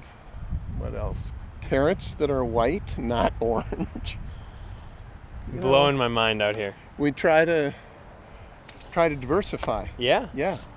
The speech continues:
Speaker 2: The garden has a lot of funky produce like this. If you're accustomed to shopping in grocery stores for produce, you might not recognize some of the plants, like the white carrots.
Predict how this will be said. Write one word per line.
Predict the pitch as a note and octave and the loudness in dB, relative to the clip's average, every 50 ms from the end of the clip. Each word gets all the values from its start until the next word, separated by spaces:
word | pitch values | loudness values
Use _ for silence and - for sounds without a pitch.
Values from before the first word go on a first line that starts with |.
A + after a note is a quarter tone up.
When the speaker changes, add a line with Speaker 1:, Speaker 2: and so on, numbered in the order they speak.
| - - - - - _ _ - | -20 -20 -20 -20 -20 _ _ -8
Speaker 2:
The | D3 | -4
garden | C3 B2+ C#3+ D3+ E3 F#3 F3+ | 0 2 4 4 4 4 4
has | E3+ D#3+ C#3+ | 2 2 0
a | B2+ | 0
lot | A2 G#2+ A2+ A2 G#2+ G#2+ | 0 2 2 2 2 0
of | G2 | -2
funky | - - - A2 A2+ - A#2+ A2+ | -6 -6 -4 -4 -4 -4 -6 -6
produce | A2 - A2+ G#2+ G2 - - - - | -6 -6 -6 -6 -4 -6 -6 -6 -6
like | - - - - | -8 -8 -10 -8
this. | - - - - - - - _ _ _ _ _ _ _ _ - | -8 -6 -4 -4 -6 -6 -8 _ _ _ _ _ _ _ _ -14
If | - C#3 B2+ | -10 -2 2
you're | D3 D#3+ D#3+ | 2 2 2
accustomed | D#3+ - D3 C#3 - - D#3 D3 | 2 2 0 0 0 0 -2 -2
to | B2+ A2+ | 0 0
shopping | - - B2+ B2 B2+ - C#3+ C3+ B2+ | 0 2 2 0 0 0 0 0 0
in | A2+ G#2+ | 0 0
grocery | G#2 A2 A2+ - - C3+ B2 | 0 0 0 0 0 0 0
stores | - - D3 C#3+ C#3 C#3 C#3 | 0 2 2 2 2 0 -2
for | - - A#2+ | -4 -8 -8
produce, | - - B2 A#2+ B2 C#3+ D#3+ E3+ - - - _ _ _ _ _ _ - | -4 -2 0 2 4 2 2 2 -2 -4 -6 _ _ _ _ _ _ -8
you | - C#3 C3+ | -4 -2 0
might | C#3 D3 D3+ F3 G#3 C#4+ D#4+ | 2 2 2 2 2 2 2
not | A#3 A3 F3+ - | 2 2 2 2
recognize | D#3 D#3+ D3+ - C3 A#2+ A2 G#2+ G#2 - | 2 0 0 0 -2 -2 -2 -2 -2 -2
some | - A#2 A2+ | -2 -2 -2
of | A2 | -2
the | G2+ F#2+ | -4 -6
plants, | - - G#2+ G2 - - - - - - _ _ _ - | -6 -4 -4 -4 -4 -4 -4 -4 -4 -6 _ _ _ -12
like | B2 G#2+ - | -12 -8 -6
the | - A2 | -6 -6
white | G2+ F#2+ G#2+ G#2+ G#2 - - | -4 -2 -4 -4 -4 -6 -8
carrots. | - - A2 G2+ - - - - - | -4 -4 -4 -4 -6 -8 -6 -6 -6